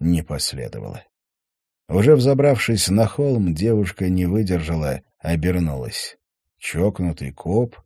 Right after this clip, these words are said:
стоял на прежнем месте, расслабленно засунув руки в карманы и с непонятным, но отчего-то очень обидным выражением смотрел ей вслед, даже не пытаясь это скрывать.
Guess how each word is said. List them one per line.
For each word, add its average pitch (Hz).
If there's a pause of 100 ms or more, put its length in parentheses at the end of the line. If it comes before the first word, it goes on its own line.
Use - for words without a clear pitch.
(100)
стоял 135
на 110
прежнем 92
месте, 98
расслабленно 120
засунув 104
руки 95
в 85
карманы 104
и 90
с -
непонятным, 101
но 95
отчего-то 113
очень 104
обидным 87
выражением 90
смотрел 87
ей 82
вслед, 90 (380)
даже 107
не 104
пытаясь 92 (280)
это 71
скрывать. -